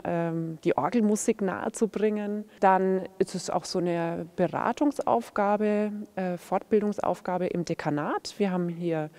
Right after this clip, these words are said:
viele wunderbare Nebenamtliche, die, ähm, die ganzen Orgelbänke im Dekanat bespielen.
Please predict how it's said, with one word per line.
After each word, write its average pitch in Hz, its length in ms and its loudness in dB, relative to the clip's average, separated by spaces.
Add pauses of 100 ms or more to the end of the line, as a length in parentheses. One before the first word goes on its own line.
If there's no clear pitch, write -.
(340)
viele 170 640 0
wunderbare 185 540 4
Nebenamtliche, 175 960 2
die, 156 180 2
ähm, 160 640 0
die 165 220 -2
ganzen 160 300 0
Orgelbänke 180 720 2
im 165 160 0
Dekanat 160 640 -2
bespielen. 208 680 4